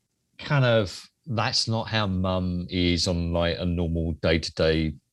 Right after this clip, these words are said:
basis, you know? It's kinda, but I kinda like it. It's weird, but I like it.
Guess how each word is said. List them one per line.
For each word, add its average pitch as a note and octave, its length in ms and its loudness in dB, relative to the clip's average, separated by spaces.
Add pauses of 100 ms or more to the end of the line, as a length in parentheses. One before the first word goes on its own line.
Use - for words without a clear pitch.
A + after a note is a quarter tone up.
(120)
basis, - 800 0
you G#2 100 -6
know? G#2 460 0
It's C#2+ 200 -10
kinda, F#2+ 480 0 (1400)
but A#2+ 120 2
I - 80 -2
kinda E3+ 200 4
like A#2+ 360 4
it. E2 360 0
It's G#2 200 -2
weird, F#2 380 6 (100)
but A2 80 -2
I F#2+ 80 0
like G#2 420 2
it. F2 280 -4